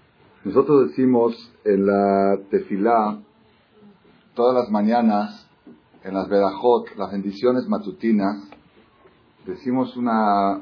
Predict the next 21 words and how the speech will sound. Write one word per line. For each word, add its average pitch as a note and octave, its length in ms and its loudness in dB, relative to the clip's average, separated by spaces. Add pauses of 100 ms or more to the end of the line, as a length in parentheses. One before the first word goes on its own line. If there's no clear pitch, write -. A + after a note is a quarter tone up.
(120)
berajá F#2+ 400 -4
especial, F#2+ 640 -2 (1120)
que G2+ 80 0
dice A2+ 220 2
así, G#2+ 520 -2 (520)
"Vegomblenu A#2 960 4
hasadim A#2 680 -2
tovim". G#2+ 500 2 (1300)
¿Sí - 60 -20
se A2 80 -4
acuerdan? A2+ 600 0 (440)
Dentro B2 320 0
de B2 80 6
las G2+ 140 -2
bendiciones G#2 500 -2
que G2 80 -8
se G#2 140 -6
dice G#2+ 160 -6
en G#2 80 -6
la G2 80 -4
mañana, G2 500 -4